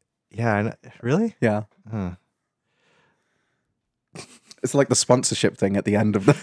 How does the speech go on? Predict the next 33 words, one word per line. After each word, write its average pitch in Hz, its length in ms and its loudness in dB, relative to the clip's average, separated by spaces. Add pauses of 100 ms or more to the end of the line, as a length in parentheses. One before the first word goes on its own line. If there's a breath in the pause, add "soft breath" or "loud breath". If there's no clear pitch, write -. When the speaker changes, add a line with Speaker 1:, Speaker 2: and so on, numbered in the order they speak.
(100)
Speaker 2:
<laughs> - 180 -20
Speaker 1:
Just, - 200 -2
I, - 200 -10 (200)
I 139 60 4
just 131 160 0
keep 165 160 2
trying 127 240 2
to 113 80 0
think - 200 -6
of 107 80 -2
ways 101 260 -2
to 107 100 -6
make 98 200 -2
it - 160 -8 (120)
seem 101 220 -6
like 92 120 -4
an 90 80 -6
accident. 95 520 -4
Speaker 2:
Yeah. 110 180 4
Speaker 1:
Like, 101 180 -4
"Oh, 147 360 4
yeah, 143 400 4
you 120 180 0
Speaker 2:
Oh, 165 280 8
Speaker 1:
know, 139 60 4
Speaker 2:
yeah, 131 200 6
Speaker 1:
this 120 80 0
Speaker 2:
my 123 140 6
Speaker 1:
is 120 80 4
also 135 360 4
related 104 560 2
to - 140 -12
my, 98 540 0